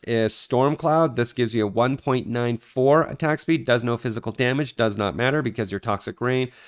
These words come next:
Uh, and so I typically pick one of these up pretty early on. You can get a non-five link one for an Alk or a Chaos, and then a five link one for maybe, like, two Chaos or something if you have the currency.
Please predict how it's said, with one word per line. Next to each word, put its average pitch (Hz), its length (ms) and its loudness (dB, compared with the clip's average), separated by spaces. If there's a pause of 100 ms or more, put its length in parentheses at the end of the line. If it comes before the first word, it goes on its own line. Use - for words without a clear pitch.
(340)
Uh, 135 280 4
and 135 200 0
so 131 380 4
I 139 160 2
typically 185 540 2
pick 185 240 0
one 170 160 2
of 165 80 0
these 160 180 4
up 151 320 4
pretty 170 300 4
early 151 320 2
on. 160 260 2
You 139 80 0
can 127 180 -4
get 131 240 2
a 117 80 -4
non-five 117 600 2
link 101 180 -2
one 98 220 -2
for 101 400 2
an 104 180 -4
Alk 113 340 0
or 104 200 0
a 95 40 -2
Chaos, 120 520 0
and 101 200 -6
then 101 140 -2
a 95 60 0
five 113 280 0
link 107 160 -2
one 104 220 0
for 95 320 2
maybe, 98 240 -2
like, 90 220 -2
two 98 180 -2
Chaos 101 400 0
or 107 60 -6
something 101 400 -6
if 92 80 -6
you 92 80 -4
have 92 100 -4
the 90 60 -12
currency. 107 560 -4